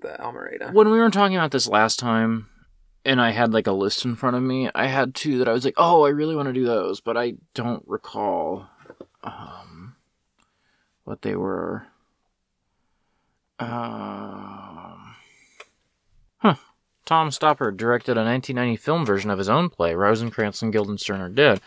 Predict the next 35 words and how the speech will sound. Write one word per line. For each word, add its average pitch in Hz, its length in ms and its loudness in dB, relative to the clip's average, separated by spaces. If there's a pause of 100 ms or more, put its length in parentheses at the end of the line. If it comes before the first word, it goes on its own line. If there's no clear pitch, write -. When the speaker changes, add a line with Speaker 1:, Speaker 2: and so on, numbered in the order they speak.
(480)
Speaker 2:
with 113 140 -6
Gary 110 240 8
Oldman 113 320 6
and 95 120 -4
Tim 113 240 -2
Roth 104 380 2
in 92 80 -6
the 90 80 -8
title 107 320 0
roles. 78 540 -8 (1040)
Um, 139 100 0
Speaker 1:
Um, 117 540 -4 (200)
Speaker 2:
that's 117 300 2 (320)
Speaker 1:
so 165 160 2
the 156 80 8
ones 170 280 4
that 160 160 -2
I 127 160 2
put, 101 380 -4 (1300)
so - 180 -2
there's 127 240 0
the 123 120 2
Hamlet, 160 400 0 (160)
the 147 80 0
Almereyda 143 460 4
Hamlet. 110 400 -6 (640)
Hamlet 139 280 0
Does 135 200 0
Business, 135 460 -4
which 123 180 -8
is - 100 -10
the - 120 -8
Aki 120 260 -6
Kaurismäki 120 640 -4
one. 143 240 -6